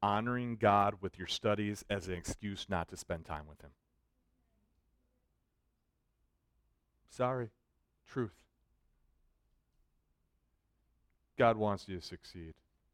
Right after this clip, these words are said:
Cool. He wants you to spend time in his presence more. We're gonna take a few minutes for response time here.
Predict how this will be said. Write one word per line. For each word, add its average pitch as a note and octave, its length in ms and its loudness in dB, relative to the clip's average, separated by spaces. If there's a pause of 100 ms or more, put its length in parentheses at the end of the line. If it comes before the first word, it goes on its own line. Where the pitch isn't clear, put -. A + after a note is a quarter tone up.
(140)
Cool. F#2 400 -4 (460)
He G#2 80 -2
wants G2+ 360 0
you G2+ 60 -4
to F2+ 80 -8
spend F2+ 320 -8
time F2 380 -4
in F2 60 -16
his F2 120 -12
presence E2+ 500 -8
more. E2 300 -12 (4000)
We're C3 100 -4
gonna C3+ 160 2
take C#3 280 2
a - 40 -14
few A#2 220 -4
minutes A2 500 -2 (180)
for G#2 100 -6
response F#2+ 580 -2
time F2 260 -6
here. E2 160 -14